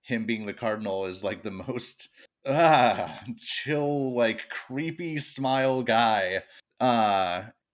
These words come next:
and yeah, I just really like it. Um, so I figured,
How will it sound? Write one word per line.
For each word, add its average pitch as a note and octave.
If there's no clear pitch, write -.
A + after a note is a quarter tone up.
and B2+
yeah, D3
I B2
just A#2+
really A2
like A2
it. A#2
Um, F2
so A#2+
I G#2+
figured, G2+